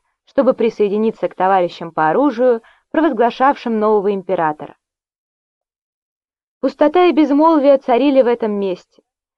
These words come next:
Было темно, уже приближалась ночь. Кассий Хирея поднялся к главному входу особняка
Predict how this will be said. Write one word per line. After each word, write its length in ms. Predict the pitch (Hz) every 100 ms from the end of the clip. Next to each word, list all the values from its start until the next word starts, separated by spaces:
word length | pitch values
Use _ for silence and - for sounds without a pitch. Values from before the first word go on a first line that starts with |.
| _
Было 280 | - 330 311
темно, 540 | 302 247 233 190 185 180 _ _ _ -
уже 260 | 180 302
приближалась 720 | 320 262 220 220 202 202 196
ночь. 400 | 180 165 - - _ _ _ _ _ _ -
Кассий 340 | 339 330 330
Хирея 420 | 294 294 302 294
поднялся 580 | 240 226 247 285 277 247
к 40 |
главному 460 | 220 254 220 214 214
входу 340 | - 247 240 190
особняка 720 | 190 185 170 165 - 254